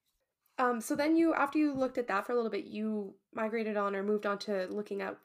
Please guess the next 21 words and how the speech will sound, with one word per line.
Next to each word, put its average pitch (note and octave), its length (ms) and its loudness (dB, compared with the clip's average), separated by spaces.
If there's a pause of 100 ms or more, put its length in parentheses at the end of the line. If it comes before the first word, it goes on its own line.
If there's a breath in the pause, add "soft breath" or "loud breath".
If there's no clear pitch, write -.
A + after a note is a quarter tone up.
how A3+ 160 0
to G#3 80 -2
protect - 420 -10
them F3 120 -6
and F3 100 -10
why F#3 120 -4
do G#3 80 -2
they G#3 100 0
need G3+ 260 0
protecting. G3 560 -10 (440 soft breath)
So B3 380 2 (520 soft breath)
what B3 340 0
is C4 180 -2
the C4 80 -6
thing A#3+ 180 -2
that's A#3 180 -4
threatening A3+ 440 -2
these G#3+ 220 -2
seahorses G3 640 -6
the F#3+ 100 -4
most? - 720 -8